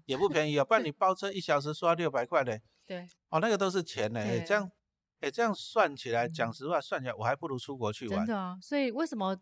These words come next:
Speaker 2: 解封之后，其实国旅，像前一阵子中秋节，我看到那个新闻说，垦丁的住房率可能三到五成。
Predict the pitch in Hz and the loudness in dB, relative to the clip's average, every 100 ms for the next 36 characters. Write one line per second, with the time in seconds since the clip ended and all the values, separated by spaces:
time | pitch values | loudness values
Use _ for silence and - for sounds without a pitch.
0 | _ - 185 208 269 262 247 262 226 196 | _ -4 -2 0 -2 -2 -4 -2 -4 -6
1 | 190 185 185 202 214 165 - - - 285 | -8 -6 -6 -4 -6 -8 -10 -20 -4 -2
2 | 262 240 - 240 214 269 247 208 220 233 | -2 -4 -8 -2 0 0 -2 -2 -4 -4
3 | 233 214 214 170 160 165 _ _ - 294 | -2 -2 -2 -4 -4 -6 _ _ -6 0
4 | 277 262 240 233 240 226 208 214 214 165 | 2 2 0 -2 -4 -4 -4 -6 -6 -6
5 | 202 214 196 202 180 165 180 170 160 - | -4 -6 -6 -8 -6 -8 -8 -8 -8 -8
6 | 190 190 147 147 - | -8 -6 -8 -12 -20